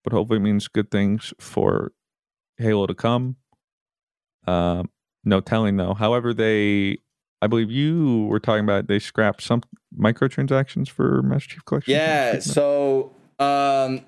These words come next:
Speaker 2: Halo Infinite wasn't making enough money for them, uh,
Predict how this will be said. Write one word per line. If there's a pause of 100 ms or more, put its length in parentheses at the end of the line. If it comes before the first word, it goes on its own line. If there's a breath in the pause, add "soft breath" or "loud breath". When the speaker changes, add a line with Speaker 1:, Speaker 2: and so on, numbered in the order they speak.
Speaker 2:
Halo
Infinite
wasn't
making
enough
money
for
them, (160)
uh,